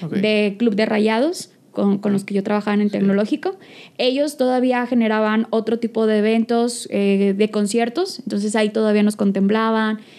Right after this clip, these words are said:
Speaker 2: y, pues, ahí iba poco a poco, ¿no? Tocando, insistiendo, pues, muchas cosas. Era de la forma en la que yo también podía solventar, pues, todo, o sea, mis trayectos, mis gastos. Buscaba cada vez la parte de las becas, de que, "Ok,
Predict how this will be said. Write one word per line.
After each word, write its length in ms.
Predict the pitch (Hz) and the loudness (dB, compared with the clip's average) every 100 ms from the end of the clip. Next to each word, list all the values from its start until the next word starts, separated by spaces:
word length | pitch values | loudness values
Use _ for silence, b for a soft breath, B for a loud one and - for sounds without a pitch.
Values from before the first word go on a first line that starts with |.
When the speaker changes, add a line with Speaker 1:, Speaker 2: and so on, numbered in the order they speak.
| B | B
Speaker 2:
y, 520 | - 208 202 196 220 - | -2 0 2 0 -2 -4
pues, 240 | 247 247 | -4 0
ahí 220 | 294 302 | 2 2
iba 200 | 262 202 | 2 0
poco 220 | 214 226 | 0 -2
a 40 | 233 | -2
poco, 220 | - - | -4 -2
¿no? 220 | 190 220 B B _ | 0 0 B B _
Tocando, 400 | - 208 214 220 | -4 -2 0 0
insistiendo, 1000 | 240 233 214 202 214 214 208 202 196 196 - | 2 0 -2 -2 0 2 2 0 0 -4 -4
pues, 160 | 214 | 0
muchas 260 | 214 220 233 | 0 0 -4
cosas. 300 | 220 190 185 | -4 -6 -2
Era 260 | 214 226 247 | 0 2 0
de 80 | |
la 80 | 247 | 0
forma 240 | 214 208 214 | 0 0 2
en 60 | |
la 80 | 220 | 2
que 140 | 214 | 0
yo 120 | 196 196 | -2 -2
también 300 | 214 208 202 | 0 0 2
podía 240 | 208 202 | 0 0
solventar, 560 | 208 202 196 202 196 196 B B _ _ - | 0 0 2 2 -2 -4 B B _ _ -6
pues, 280 | 202 196 - | -4 -4 -2
todo, 320 | 220 302 269 | 0 2 0
o 60 | 214 | 0
sea, 200 | 202 196 | 2 4
mis 140 | 202 | 2
trayectos, 500 | 202 185 196 196 202 | 2 0 0 -2 -2
mis 140 | 196 | 0
gastos. 400 | 196 190 196 185 - B B B | 0 -4 -4 -6 -8 B B B
Buscaba 540 | 226 233 220 220 226 | -2 0 0 0 0
cada 260 | 240 226 226 | 0 2 2
vez 380 | 220 220 226 - | 2 0 -2 -4
la 220 | 208 196 | -2 0
parte 300 | 202 196 202 | -2 0 0
de 120 | 202 | 2
las 160 | 196 185 | 2 0
becas, 400 | 196 202 208 208 | -2 0 -2 -2
de 80 | 202 | -4
que, 100 | 202 | -4
"Ok, 140 | 196 | -2